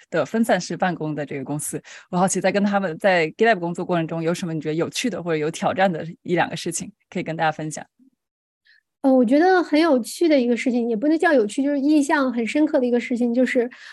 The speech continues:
Speaker 2: 我们的C E O，他叫 Sid，他其实我觉得他是一个很，很，很了不起的人，很，他有一个，呃，program 叫C E O Shadow Program，就是所有，所有，所有人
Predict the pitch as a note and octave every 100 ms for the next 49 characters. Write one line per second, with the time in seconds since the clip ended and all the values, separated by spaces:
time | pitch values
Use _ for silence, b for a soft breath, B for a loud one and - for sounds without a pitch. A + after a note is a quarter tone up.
0 | B - A3+ A#3+ C4+ B3+ A#3 A#3+ - C#4
1 | D4 D4 C#4+ C#4 - _ - B3+ B3+ A#3
2 | - D4+ A3 - - C4+ B3 C4+ C4 B3+
3 | A#3 B3 C4+ C#4+ C#4 C4 B3 A#3+ A3 A3
4 | - A#3+ A#3 A#3+ C4+ C#4+ G#3 B3 A#3+ G#3
5 | A3+ G3+ A3+ A3+ B B B _ - D#4
6 | D#4 B3 A#3 A#3 D4 C4 A#3 A#3 A#3+ A#3
7 | A#3 A3 _ _ _ _ _ C#4+ D4 D4
8 | A#3+ A#3 B3+ A#3+ A#3 C#4+ C#4 C#4+ C#4 D4+
9 | C#4 C#4 A3 A#3 G#3+ A3 A#3 - b b
10 | b D4 C4 C#4 B3 A#3+ - C4 D#4+ C#4
11 | B3 A3+ - C4+ D#4+ C#4+ A3+ B3+ _ -
12 | C#4 F#4 B3+ G#3